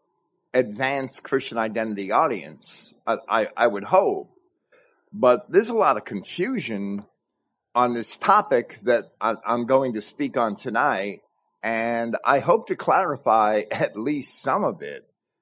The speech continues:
Speaking academically, we are not going to move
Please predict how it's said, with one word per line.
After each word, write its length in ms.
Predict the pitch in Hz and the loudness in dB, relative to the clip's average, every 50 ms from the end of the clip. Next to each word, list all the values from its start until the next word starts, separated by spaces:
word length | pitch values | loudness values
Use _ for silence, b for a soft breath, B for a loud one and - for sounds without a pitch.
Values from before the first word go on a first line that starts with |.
| _ _ _ _ _ _ _ _ _ _ _ _ _ _ _ _ _ _ _ _ - | _ _ _ _ _ _ _ _ _ _ _ _ _ _ _ _ _ _ _ _ -20
Speaking 720 | - - - - - 226 254 214 - 247 220 202 185 - _ | -16 -14 -14 -10 -6 -6 -6 -4 -2 -2 -2 -2 -4 -6 _
academically, 960 | - 151 160 156 151 131 107 147 151 - 147 - - 104 95 87 73 71 - _ _ _ _ _ _ _ _ _ _ _ _ _ _ _ _ _ _ _ - | 0 0 0 2 0 0 2 2 2 2 0 -4 -4 -6 -6 -6 -6 -8 -16 _ _ _ _ _ _ _ _ _ _ _ _ _ _ _ _ _ _ _ -2
we 180 | 135 156 160 | 2 4 6
are 100 | 160 160 | 6 6
not 260 | 175 202 247 262 254 | 6 4 2 2 2
going 240 | - 208 190 180 175 175 | 2 2 2 2 0 0
to 100 | 175 156 | -2 -2
move 600 | 135 127 123 170 175 143 117 107 104 98 - | 0 0 2 2 2 2 0 -2 -6 -8 -10